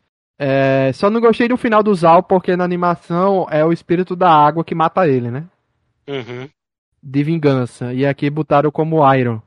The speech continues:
Speaker 1: pra matar ele. Mas eu gostava quando era o espírito de saca-, de, de vingança mesmo.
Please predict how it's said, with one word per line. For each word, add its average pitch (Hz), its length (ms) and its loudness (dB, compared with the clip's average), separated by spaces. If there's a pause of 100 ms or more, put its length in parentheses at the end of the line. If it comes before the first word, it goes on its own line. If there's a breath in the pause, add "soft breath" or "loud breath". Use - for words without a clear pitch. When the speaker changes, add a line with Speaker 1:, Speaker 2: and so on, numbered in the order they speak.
(460)
Speaker 1:
pra 135 140 -10
matar 131 360 -4
ele. 120 160 -4
Mas 131 120 -6
eu 139 60 -2
gostava 147 380 0
quando 151 180 0
era 151 100 2
o 165 40 2
espírito 175 580 -2
de 170 140 -6
saca-, - 380 -8
de, 139 220 -4
de 139 160 -2
vingança 147 440 -6
mesmo. 143 380 -6